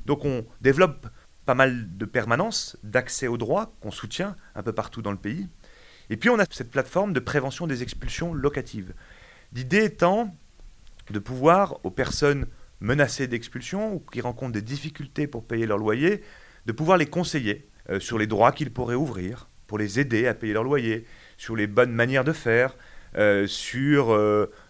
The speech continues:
les processus finalement. Par exemple, beaucoup de gens se disent, bah, « Je peux pas payer », et nous on conseille surtout de, ne, de continuer à payer même un peu, parce qu'autrement, en jugement,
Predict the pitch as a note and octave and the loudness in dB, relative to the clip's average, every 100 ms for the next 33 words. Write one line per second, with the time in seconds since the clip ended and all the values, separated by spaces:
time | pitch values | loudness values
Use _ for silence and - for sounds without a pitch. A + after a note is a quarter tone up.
0 | - - G#2 - A2 D#3+ - F3+ - A2+ | -20 -8 -6 -4 -2 0 0 -2 -4 -2
1 | G2+ G#2+ G2+ G2 F#2+ G2 B2 A2+ G#2 - | -2 0 -2 -2 -2 -2 -2 -2 -4 -4
2 | - - - - - - - A2+ C3 A#2 | -14 -18 -18 -20 -20 -20 -12 -8 -4 2
3 | D#3 C#3+ A2+ B2+ A2+ - - - - - | 4 2 -2 0 0 0 -10 -20 -20 -10
4 | A#2 A2+ - A#2 D#3+ C3+ A#2+ B2+ A2+ - | -6 -4 -4 0 0 0 -2 -4 -6 -6
5 | A#2+ - A#2 - A#2 A2+ G#2 - - - | -6 -6 -10 -8 -6 -4 -6 -12 -20 -20
6 | - - A2+ D3 D3 C#3+ - C3+ B2+ B2+ | -18 -12 -6 -4 -2 -2 0 0 0 0
7 | C3 C3 D3+ D3+ G#2+ - G2+ - A#2 B2+ | 0 -2 -2 -2 -2 -6 -10 -8 -6 -4
8 | A2 G#2+ G#2 G#2 C3 F3+ | -2 -2 -4 -2 0 -2